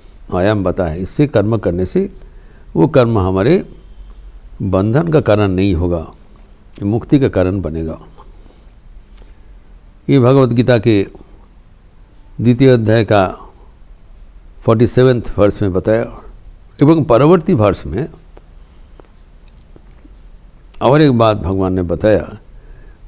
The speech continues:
जो कि अत्यंत महत्वपूर्ण है। कर्म करते हुए कर्म योग हो रहा है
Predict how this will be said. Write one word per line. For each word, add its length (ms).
जो 120
कि 100
अत्यंत 360
महत्वपूर्ण 640
है। 220
कर्म 560
करते 320
हुए 280
कर्म 360
योग 380
हो 180
रहा 160
है 380